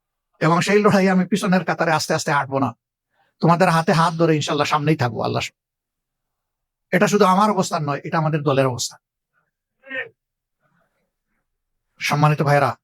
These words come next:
দেশের যুব সমাজ যখন জেগে থাকে, এই জাতি হারিয়ে যায় না, এই জাতি পথ খুঁজে পায়, মুক্তির পথ। আমরা আমাদের যুব সমাজকে নিয়ে খুবই আশাবাদী। আমরা এই যুব সমাজকে অন্তরের মধ্যে ভালোবাসা এবং শ্রদ্ধায় ধারণ করি।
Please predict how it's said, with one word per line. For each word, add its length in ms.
দেশের 260
যুব 200
সমাজ 300
যখন 200
জেগে 220
থাকে, 300
এই 140
জাতি 240
হারিয়ে 280
যায় 200
না, 240
এই 120
জাতি 280
পথ 200
খুঁজে 220
পায়, 260
মুক্তির 380
পথ। 200
আমরা 240
আমাদের 280
যুব 180
সমাজকে 460
নিয়ে 180
খুবই 320
আশাবাদী। 420
আমরা 240
এই 60
যুব 200
সমাজকে 500
অন্তরের 400
মধ্যে 240
ভালোবাসা 420
এবং 160
শ্রদ্ধায় 420
ধারণ 220
করি। 200